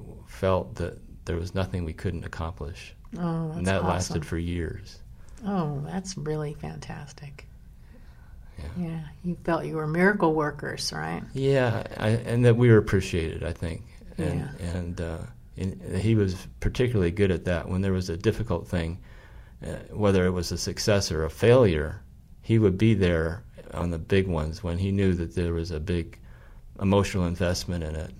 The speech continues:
Speaker 2: Mm-hmm.
Speaker 1: that would, um, that could either hurt or help us. And he was there always to, um, not tell us what we did right or wrong, but to, uh,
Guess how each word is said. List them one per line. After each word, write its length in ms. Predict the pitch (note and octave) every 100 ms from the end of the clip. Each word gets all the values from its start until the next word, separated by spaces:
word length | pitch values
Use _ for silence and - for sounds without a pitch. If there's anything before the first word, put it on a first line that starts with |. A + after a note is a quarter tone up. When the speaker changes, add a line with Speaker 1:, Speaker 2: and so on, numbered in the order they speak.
| - - - -
Speaker 2:
Mm-hmm. 560 | F#3 F3+ D3+ D3+ - -
Speaker 1:
that 240 | A2 F2 -
would, 380 | F#2+ F2+ F2 -
um, 420 | E2 D#2+ D#2+ G#2 - - - - - -
that 260 | F2+ F2
could 260 | - F#2 F#2
either 420 | G2 F2 E2 E2 - - - - - -
hurt 340 | A2+ G2+ G2+ -
or 200 | E2 E2
help 400 | D#2+ G2 F#2 - -
us. 420 | D#2+ D#2+ - - - - - - - - - -
And 100 | E2+
he 140 | G2
was 220 | G2+ F#2 F#2+
there 380 | F#2 F2+ E2 -
always 680 | F#2+ G2+ F#2 D#2+ E2 E2 -
to, 460 | - F2 E2+ E2+ -
um, 360 | E2 D#2+ D#2 - - - - - - - - - - - -
not 240 | G#2+ G#2
tell 180 | - G#2
us 140 | F#2+ G#2+
what 160 | F#2+
we 100 | F2+
did 240 | F#2 F#2 F#2
right 240 | F#2 F2+
or 100 | E2+
wrong, 560 | E2+ F#2+ F2 D#2 E2 - - -
but 240 | E2+ -
to, 480 | - F2 E2+ E2+ F#2 -
uh, 260 | E2+ D#2